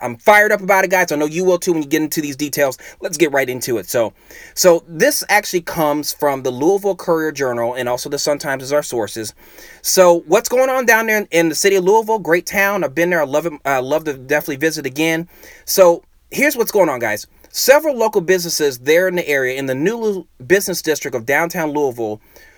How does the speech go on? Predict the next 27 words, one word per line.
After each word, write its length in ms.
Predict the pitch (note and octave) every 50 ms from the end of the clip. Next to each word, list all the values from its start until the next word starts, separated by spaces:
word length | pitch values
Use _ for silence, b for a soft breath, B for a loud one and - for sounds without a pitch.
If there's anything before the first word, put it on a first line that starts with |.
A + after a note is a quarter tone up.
| b b b
were 160 | - D#3+ E3
sent 340 | D#3+ - - - B3+ C4+ -
a 100 | F#3+ E3
three-page 600 | D#3+ - G3+ A#3 D4 D#4 - - C4 B3 A3 - -
list 320 | E3+ F#3+ F3 D#3 - -
of 140 | D3 C3 _
threatening 400 | _ - - - A3+ A3+ B3+ A#3+
demands 640 | G3+ G#3+ G3+ F#3 F3+ E3 D3 C3+ C3 B2+ B2+ - - b b b b b b
by 180 | C3 D3+ D3+ C#3+
local 460 | C3+ B2+ C#3 F3+ A3 - - C#4 B3
Black 360 | E3+ D3+ D3 E3 F#3+ G#3 -
Lives 300 | F#3+ F#3+ F#3 F#3 F3 D#3+
Matter 300 | D#3 D3+ D#3+ D#3+ E3 D#3+
protesters. 840 | F3 - G3 F#3+ G3 G3 - C#3 A2 - - - - - - - - _ _ b b b b b b b b b b b b
And 380 | - D#3+ E3 E3 D#3+ D#3+ D#3+ - _
it 160 | - A3 A3
was 120 | A3 F#3+
stated 400 | - - _ D4 E4 F4 E4+ D4+ -
that 140 | G#3+ F#3
these 240 | F3+ F#3+ F#3 F3+ D#3+
businesses 640 | D3+ C#3 C3+ F3+ A3+ A#3+ A3+ G3 F3 - E3 D3 -
were 180 | C3+ C#3+ E3+ E3+
to 60 | E3
comply 540 | - - - - - - G3 G3 A3+ A#3 A3
with 200 | F3+ D#3 D3 -
said 340 | - - - - G#3+ A3 G#3
demands 480 | G3 F3 F3 F#3+ F#3 E3 D3+ D3 -